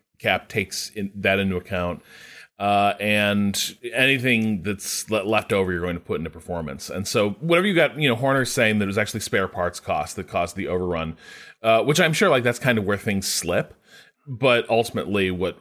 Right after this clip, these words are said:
what ends up, you know, the, the money that is in excess probably does end up going into, uh, R and D and performance. But the question for me, I, I, I re-, I realize they don't really have a good answer for this. I don't know,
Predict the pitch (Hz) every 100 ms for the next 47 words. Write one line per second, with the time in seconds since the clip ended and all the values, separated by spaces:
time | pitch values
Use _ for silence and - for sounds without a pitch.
0 | 104 101 98 98 101 85 _ _ 113 95
1 | 90 104 107 120 113 117 113 107 95 95
2 | 95 101 87 - 113 90 - - - 104
3 | 98 92 87 90 85 92 85 85 82 -
4 | 87 82 80 - 82 80 78 85 87 85
5 | 85 76 - 135 127 101 110 - - -
6 | - _ 139 131 - 175 214 311 175 120
7 | 120 101 95 - - - 127 120 160 143
8 | 175 247 143 127 131 117 104 101 92 95
9 | 160 - 87 82 76 - _ _ _ _
10 | _ _ _ _ _ - _ 131 220 320
11 | 104 135 127 73 98